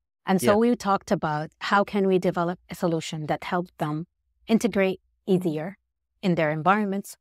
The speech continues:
Speaker 1: with their peers, and then potentially migrate to normal and mainstream classrooms so that then they can just be in normal mainstream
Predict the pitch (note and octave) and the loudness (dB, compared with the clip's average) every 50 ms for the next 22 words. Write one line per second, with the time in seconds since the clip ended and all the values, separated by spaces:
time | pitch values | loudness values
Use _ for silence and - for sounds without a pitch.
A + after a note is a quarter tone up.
0 | _ - D#3+ C#3 - D#3 D3+ - - - F#3+ F3+ F3 F3+ - - G3+ F3 E3+ F3 | _ -6 -6 -4 -4 -6 -6 -6 -4 -2 0 0 0 0 -2 -4 -2 0 2 2
1 | E3+ E3 E3+ - _ _ _ _ _ _ - - F3 - G#3+ G#3+ G#3+ - - G3+ | 2 0 -2 -6 _ _ _ _ _ _ -12 -10 -2 0 2 2 2 2 2 2
2 | G3 G3+ G3 F3 F3+ F#3 F#3 F3+ - F3 E3+ F3 F3 - _ _ _ - - G3 | 4 4 4 4 4 2 2 0 -2 -2 -2 -2 -4 -8 _ _ _ -2 0 2
3 | E3+ E3 E3 D#3+ E3+ - _ _ _ _ _ F#3+ F3+ F#3 F3+ F3 E3+ E3+ E3 E3 | 2 2 0 -2 -4 -8 _ _ _ _ _ 2 4 4 4 4 2 0 -4 -6
4 | E3+ E3+ - - F3 E3 E3 D3+ - E3 F3 F3+ F#3 F3+ - - - E3+ D#3 D#3+ | -8 -8 -6 -2 -2 -2 0 0 0 0 2 2 2 0 -2 -6 -8 -8 -8 -8
5 | - - G#3 F#3+ F3 - - D#3 D3 D#3+ - - F3 D#3 D3 D#3 - - _ - | -4 -2 -2 -2 -2 -4 -8 -8 -8 -8 -4 -4 -2 -2 -2 -4 -4 -4 _ 0
6 | E3+ E3 D#3 D#3 D#3 E3 - _ _ _ _ _ - F3+ F3+ E3+ - - E3+ E3 | 0 0 0 -4 -6 -8 -10 _ _ _ _ _ 0 0 0 0 2 0 -2 -2
7 | D#3 - E3 - - - F3 E3 D#3+ D#3+ D#3 D#3 F3+ G3+ G3+ G3 F#3 - _ _ | -2 -4 -6 -8 -4 0 0 2 2 0 0 -2 -2 0 -2 -2 -4 -6 _ _
8 | _ _ _ _ G#3+ G#3+ A#3 G#3+ - - A3 A3 G#3+ | _ _ _ _ 4 4 4 4 2 2 2 2 2